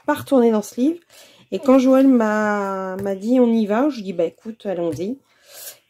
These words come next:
Et en fait, voilà, il y a vingt-cinq colos et en double. Donc, euh, et en fait, je regrette pas du tout. Et j'ai juste hâte de retour-, ah, merde, je vous ai montré, je vous ai spoilé. J'ai juste hâte de retourner dedans.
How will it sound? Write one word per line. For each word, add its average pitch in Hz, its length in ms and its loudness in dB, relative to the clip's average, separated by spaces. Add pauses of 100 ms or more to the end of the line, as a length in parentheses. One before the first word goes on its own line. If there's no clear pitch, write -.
(120)
Et 180 80 -2
en 180 100 -4
fait, 226 340 -6
voilà, 180 260 -2
il 165 60 0
y - 20 2
a 165 60 2
vingt-cinq 202 440 -2
colos 208 520 0
et 208 240 -6
en 202 100 -4
double. 170 400 -8
Donc, 160 320 -8 (220)
euh, 170 360 -8 (120)
et 170 120 -8
en 170 60 -8
fait, - 180 -8
je - 60 -16
regrette 170 380 -6
pas 254 100 4
du 220 140 -2
tout. 220 260 -8
Et 190 80 -2
j'ai 165 160 -6
juste 214 380 -6
hâte 214 320 -10
de 185 120 -16
retour-, 196 440 -8
ah, 220 240 -6 (160)
merde, 185 160 -12 (260)
je - 140 -14
vous 175 100 -10
ai - 20 -4
montré, 170 320 -8
je - 120 -18
vous 165 160 -10
ai - 20 -8
spoilé. 175 380 -8 (440)
J'ai 190 160 -8
juste 240 340 0 (120)
hâte 220 220 -2
de 180 440 -4
retourner 214 420 -4
dedans. 170 260 -8